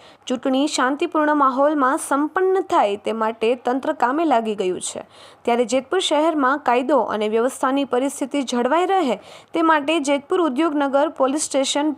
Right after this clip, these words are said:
પી એસ આઈ શ્રી કે એસ ગરચર સાહેબ તથા પોલીસ સ્ટાફ તથા પેરામિલિટરી ફોર્સ સાથે આજ રોજ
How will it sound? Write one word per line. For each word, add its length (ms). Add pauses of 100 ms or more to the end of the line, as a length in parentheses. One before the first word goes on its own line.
પી 220
એસ 340
આઈ 240 (380)
શ્રી 260 (140)
કે 140 (380)
એસ 220 (120)
ગરચર 520
સાહેબ 640
તથા 300 (100)
પોલીસ 400
સ્ટાફ 480
તથા 320 (500)
પેરામિલિટરી 840
ફોર્સ 440 (140)
સાથે 360 (340)
આજ 280
રોજ 400